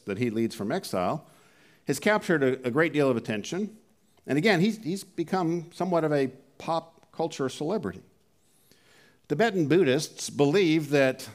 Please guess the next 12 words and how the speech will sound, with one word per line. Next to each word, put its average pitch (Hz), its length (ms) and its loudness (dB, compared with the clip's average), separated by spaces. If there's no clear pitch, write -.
the 135 80 0
Dalai 151 320 4
Lama 151 360 4
has 135 260 4
actually 196 560 0
attained 131 760 -2
enlightenment, 117 640 -2
just 202 220 -2
like 175 160 0
the 123 60 -10
Buddha 131 260 0
did. 87 280 -10